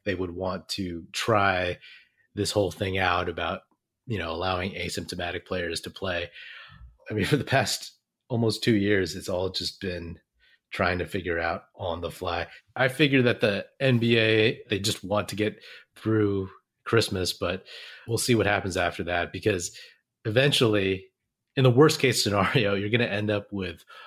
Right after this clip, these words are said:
really bad, watered down product that no one's gonna be happy to see. You're gonna end up with teams that screw up the standings because it'll really <laughs> depend on how good your G League <laughs> roster is and if you can get old dudes like Joe Johnson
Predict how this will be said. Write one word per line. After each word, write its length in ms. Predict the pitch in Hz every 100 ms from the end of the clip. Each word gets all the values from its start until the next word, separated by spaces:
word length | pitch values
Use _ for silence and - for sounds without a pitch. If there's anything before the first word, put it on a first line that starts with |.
| - - - _ -
really 320 | 107 127 127
bad, 380 | 104 101 104 98
watered 340 | 92 101 101 98
down 260 | 95 95
product 600 | 90 95 90 87 87 - - -
that 200 | 90 90
no 100 | 98
one's 220 | 101 101
gonna 200 | - 92
be 200 | 87 87
happy 520 | 85 87 98 87 85 _
to 100 | -
see. 560 | 95 95 87 90 90 - _
You're 200 | 85 92
gonna 240 | 92 85 82 - - -
end 160 | 107
up 180 | 104 101
with 140 | 92 80
teams 380 | - 98 90
that 160 | 90 76
screw 280 | - 101 92
up 180 | 90 -
the 200 | 80 78
standings 640 | - 117 117 113 107 87
because 640 | 90 95 95 87 85 82 - -
it'll 260 | 104 104 95
really 240 | 113 117
<laughs> 80 | 107
depend 280 | 107 107 117
on 140 | 113
how 200 | 87 113
good 320 | 113 101 104
your 120 | 110 95
G 200 | - 107
League 380 | 117 110 170 - - -
<laughs> 160 | 147 -
roster 480 | 120 127 - 131
is 200 | 127 131 107
and 260 | 101 101 - -
if 140 | 117 110
you 60 |
can 160 | 107 107
get 220 | 107 113
old 260 | 98 110 107
dudes 340 | 113 113 107
like 180 | 98 87
Joe 200 | 113 110
Johnson 640 | 101 87 104 - 127 127